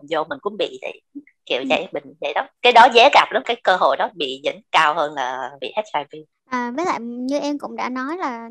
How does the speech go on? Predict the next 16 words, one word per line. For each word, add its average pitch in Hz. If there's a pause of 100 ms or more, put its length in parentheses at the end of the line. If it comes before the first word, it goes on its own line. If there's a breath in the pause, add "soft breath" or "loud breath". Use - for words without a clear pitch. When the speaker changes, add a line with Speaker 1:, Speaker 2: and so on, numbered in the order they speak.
(240)
Speaker 2:
đôi 277
khi 285
là 240
gặp 220
khách -
em 269
blow 262
job, 294 (120)
em 254
cũng 247
phải 247
dùng 233
bao 240
cao 262
su, 277
đúng 294